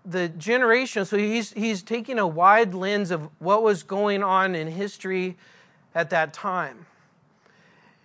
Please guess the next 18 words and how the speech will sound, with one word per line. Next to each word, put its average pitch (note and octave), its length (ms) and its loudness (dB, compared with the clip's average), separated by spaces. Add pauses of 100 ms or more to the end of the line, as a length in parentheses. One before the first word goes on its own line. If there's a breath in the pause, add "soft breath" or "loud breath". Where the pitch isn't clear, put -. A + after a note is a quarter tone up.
(500 soft breath)
And G3 460 2 (680)
the G3 120 2
world B3+ 500 8
at A3 160 4
that G#3 180 2
time A#3+ 520 2
had G#3 360 2 (600)
become A#3 800 0 (960 soft breath)
a G3 80 2
world A3+ 680 8
that G#3 180 4
was G#3 360 0 (200)
more A#3+ 480 2
involved A3+ 640 6
in E3 320 -2
speculation, A3 1400 -2 (140)
man-made F#3 600 -2
religions, G#3+ 1120 -2